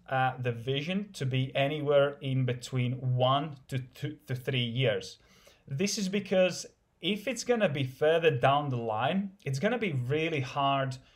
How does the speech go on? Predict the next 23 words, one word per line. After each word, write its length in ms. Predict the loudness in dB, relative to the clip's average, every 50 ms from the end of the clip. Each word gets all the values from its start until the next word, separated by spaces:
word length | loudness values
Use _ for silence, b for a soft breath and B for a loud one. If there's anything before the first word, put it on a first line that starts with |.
| b b b b _
to 80 | -6 -4
see 560 | -4 -4 -4 -6 -6 -4 -4 -6 -6 -4 0
any 540 | 2 2 2 2 2 2 2 0 0 -4 -6
actionable 800 | -6 -4 -4 -2 -4 -4 -2 0 2 2 2 2 0 -2 -2 -4
steps 720 | -6 -10 -10 -8 0 4 4 4 4 4 -2 -8 -14 -18 -20 _ _ _
in 160 | -4 -2 0
order 220 | 2 2 0 0 -4
to 180 | -4 -6 -6
achieve 440 | -6 -4 -4 -4 -4 -4 -4 -4 -6
it. 180 | -8 -10 -12 B B B B B B B B -2
And 160 | 0 0 0
if 120 | 0 0
it's 140 | -2 0 0
gonna 160 | 0 0 0
be 140 | 0 -2 -6
closer, 580 | -6 -2 4 6 6 6 6 2 2 0 0 2
then 240 | 2 0 0 0
it's 340 | 0 -4 -6 -6 -10 -10 -12 -14 _ _ _ -6
not 280 | -2 0 0 0 2 2
really 260 | 2 2 2 2 0
the 140 | 0 0 0
vision. 440 | 0 0 2 2 2 2 2 2
It's, 360 | 0 0 -2 -4 -10 -14 -14